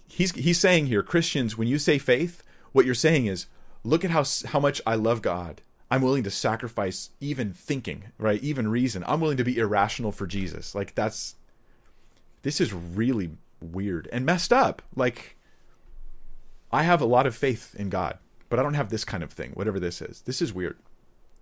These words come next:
So here's the quote from the book, uh, "Loyalty demands irrationality. As we saw in chapter five, contexts that reward loyalty are a breeding ground for self-deception and strategic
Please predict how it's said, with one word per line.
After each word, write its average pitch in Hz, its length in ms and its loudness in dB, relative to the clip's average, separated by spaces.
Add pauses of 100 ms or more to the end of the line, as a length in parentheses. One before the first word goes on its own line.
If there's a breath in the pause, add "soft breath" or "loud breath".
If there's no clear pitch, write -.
(840 loud breath)
So 143 140 6
here's 147 180 6
the 147 60 -2
quote - 280 6
from 107 160 0
the 98 240 -2
book, 104 320 0
uh, 90 240 -2
"Loyalty 175 420 4
demands 117 560 0 (480 soft breath)
irrationality. 92 960 -4 (540 soft breath)
As 123 160 2
we 127 80 2
saw 165 240 2
in 165 80 0
chapter 139 300 -2
five, 101 400 -4
contexts 165 480 -6
that 110 100 2
reward 110 380 2
loyalty 87 440 -2
are 101 140 -4
a 92 60 -2
breeding 139 320 -2
ground 110 260 -2
for 95 100 -6
self-deception 101 800 -4
and 95 120 -6
strategic 143 600 -8